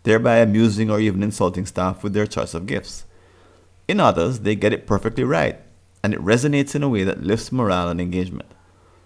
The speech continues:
What can you learn about employee motivation that results, at the very least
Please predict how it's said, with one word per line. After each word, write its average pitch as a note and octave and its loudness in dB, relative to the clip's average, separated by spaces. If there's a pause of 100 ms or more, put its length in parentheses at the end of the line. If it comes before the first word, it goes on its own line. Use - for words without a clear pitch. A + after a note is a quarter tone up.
(440)
What - -4
can E4 -2
you G3+ 2
learn F#2 2
about F#2 0
employee F#2+ 0
motivation F2 -4
that - -8
results, G2 -2
at - -4
the - -16
very G#2+ 0
least F2+ -6